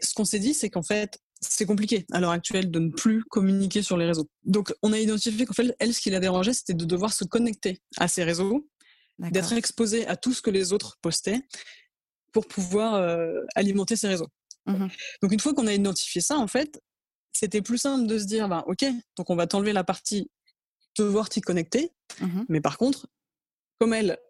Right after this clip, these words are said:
Speaker 1: quand même, le cœur de son métier, c'est partager, euh, ses chansons et son livre, qu'elle, parce qu'elle a sorti un livre récemment,
Speaker 2: D'accord.
Speaker 1: euh, avec sa communauté, ça, c'est pas quelque chose qu'elle voulait arrêter. Euh, l'envie était toujours là de,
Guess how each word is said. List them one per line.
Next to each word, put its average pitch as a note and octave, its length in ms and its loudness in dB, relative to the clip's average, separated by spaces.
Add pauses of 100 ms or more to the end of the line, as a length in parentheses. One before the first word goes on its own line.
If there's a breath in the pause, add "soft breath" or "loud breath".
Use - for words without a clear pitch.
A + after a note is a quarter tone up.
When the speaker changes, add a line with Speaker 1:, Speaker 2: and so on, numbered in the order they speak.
(180)
Speaker 1:
quand F#3 100 2
même, F#3 180 2
le D#3+ 100 -2
cœur F#3 180 0
de - 40 -6
son F3+ 120 0
métier, F3+ 300 0
c'est D#3 140 -2
partager, F3+ 580 0 (260)
euh, E3 240 0 (240)
ses - 160 0
chansons F#3+ 440 -2 (960 loud breath)
et G3 60 2
son F#3 180 0
livre, F#3+ 220 0
qu'elle, D#3+ 160 -2
parce - 100 -12
qu'elle E3+ 120 -2
a - 20 0
sorti - 300 -6
un D#3 40 -4
livre E3+ 180 0
récemment, E3+ 380 -2 (260 loud breath)
Speaker 2:
D'accord. F3+ 360 -4
Speaker 1:
euh, D#3+ 420 0 (300)
avec G3 240 2
sa G3+ 120 -2
communauté, F#3 520 -2 (140)
ça, B3+ 100 0
c'est G#3+ 160 0
pas - 100 -2
quelque G3+ 140 -2
chose C4 160 -2
qu'elle G3+ 120 0
voulait F#3 180 2
arrêter. F3 440 -2 (200)
Euh, F3+ 160 4
l'envie A3 340 2
était A#3 160 -4
toujours G3 360 0
là G#3+ 120 2
de, E3 480 -4